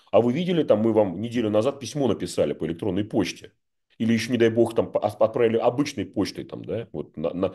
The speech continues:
на почтовый ящик домашний. И вы такое говорите, «Да?»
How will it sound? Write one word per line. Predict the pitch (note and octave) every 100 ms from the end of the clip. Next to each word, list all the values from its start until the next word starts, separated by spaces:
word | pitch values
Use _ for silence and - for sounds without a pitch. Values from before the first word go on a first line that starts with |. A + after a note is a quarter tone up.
| - -
на | A2+
почтовый | A2+ - B2 A#2
ящик | A2 - C#2
домашний. | C#2 F2 D2+ - _ - _ _ _ _ _ _ _ -
И | G#2
вы | A#2
такое | G#2+ G#2+ A2+ G2
говорите, | G2 G2+ F#2+ F#2+
«Да?» | F2 E2+ G2+ A#2 G#3 A3